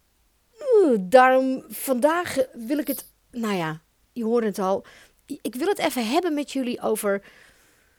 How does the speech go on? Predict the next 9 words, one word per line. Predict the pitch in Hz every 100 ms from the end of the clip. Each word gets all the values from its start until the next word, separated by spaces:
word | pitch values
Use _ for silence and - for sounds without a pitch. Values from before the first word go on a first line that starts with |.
| _ _ _ _ _
eh, | - 240 233 214 196 170 -
ja, | 233
over | 196 175 156
boos | 262 440 453
zijn. | - 160 147 143 139 _ _ _ _ _ _ _
Ik | 311
was | 294 233
net | 269 339 381 - _ _ _
echt, | 339 339 - -